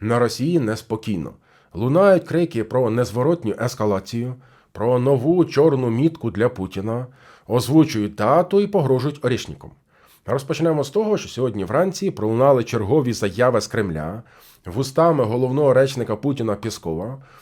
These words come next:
який заявив наступне, що необхідності у зустрічі Трампа і Путіна зараз немає,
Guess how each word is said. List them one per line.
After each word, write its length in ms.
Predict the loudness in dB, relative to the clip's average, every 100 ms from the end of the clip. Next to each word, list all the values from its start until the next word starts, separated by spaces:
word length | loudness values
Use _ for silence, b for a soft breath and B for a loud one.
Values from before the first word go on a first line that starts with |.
| b
який 280 | -12 -4 -2
заявив 340 | 0 2 2 2
наступне, 500 | 0 -4 -8 -10 -14 b b b
що 220 | -6 -2
необхідності 800 | 4 4 2 -4 0 0 0 -2
у 120 | 0
зустрічі 500 | 2 2 2 -2 -6
Трампа 440 | 2 4 4 2 0
і 80 |
Путіна 480 | 0 -2 0 4 4
зараз 340 | 4 2 2 2
немає, 440 | 0 2 -2 -6